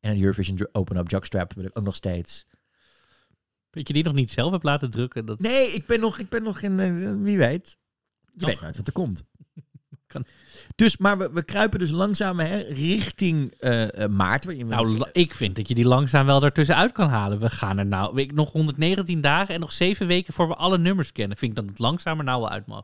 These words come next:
Speaker 1: Ja, oké, we gaan, we gaan gestaag.
Speaker 2: Ja,
Speaker 1: We gaan
Speaker 2: gestaag.
Speaker 1: sta-, we gaan niet snel nog.
Speaker 2: Nee, nee, nee, gestaag. We gaan,
Speaker 1: We
Speaker 2: we
Speaker 1: gaan
Speaker 2: zitten
Speaker 1: gestaag,
Speaker 2: wel
Speaker 1: we gaan
Speaker 2: in
Speaker 1: lekker
Speaker 2: de
Speaker 1: door, ja. Ehm, dus we hebben er ontzettend zin in. Volgende week zijn wij er natuurlijk. Nee, boe, nog een keer. Ja.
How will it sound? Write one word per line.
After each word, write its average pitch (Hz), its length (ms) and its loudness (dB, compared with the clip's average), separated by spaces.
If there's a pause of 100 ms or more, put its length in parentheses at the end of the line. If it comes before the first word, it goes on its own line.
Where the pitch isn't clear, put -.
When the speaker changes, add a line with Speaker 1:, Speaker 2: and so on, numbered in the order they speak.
Speaker 1:
Ja, 240 320 4
oké, 107 240 2
we 113 80 -8
gaan, 160 260 -6
we 156 80 -6
gaan 170 240 -6
gestaag. 123 480 -4
Speaker 2:
Ja, 170 80 4
Speaker 1:
We 170 60 8
gaan 147 120 4
Speaker 2:
gestaag. 143 360 2
Speaker 1:
sta-, - 80 0
we 92 80 -4
gaan 170 120 -2
niet 214 140 -4
snel 92 320 -4
nog. - 360 -20
Speaker 2:
Nee, 240 260 -4
nee, 247 80 -2
nee, 120 140 0
gestaag. 127 400 2
We 143 120 4
gaan, 180 200 2
Speaker 1:
We 202 60 2
Speaker 2:
we 196 60 2
Speaker 1:
gaan 202 100 0
Speaker 2:
zitten 202 260 0
Speaker 1:
gestaag, 214 120 4
Speaker 2:
wel 214 100 2
Speaker 1:
we 190 60 0
gaan 196 120 2
Speaker 2:
in 185 40 0
Speaker 1:
lekker 190 180 4
Speaker 2:
de 165 60 4
Speaker 1:
door, 117 140 0
ja. 175 140 -2 (600)
Ehm, 165 480 0 (120)
dus 185 320 0
we 165 140 2
hebben 175 260 2
er - 60 -4
ontzettend 117 320 0
zin 113 140 2
in. 196 160 2
Volgende 143 320 -4
week 113 200 0
zijn 98 140 -2
wij 90 160 -2
er 90 160 -8
natuurlijk. - 280 -14
Nee, 95 120 -6
boe, 98 180 -4
nog 92 140 -8
een - 60 -18
keer. - 120 -14 (100)
Ja. 95 80 -20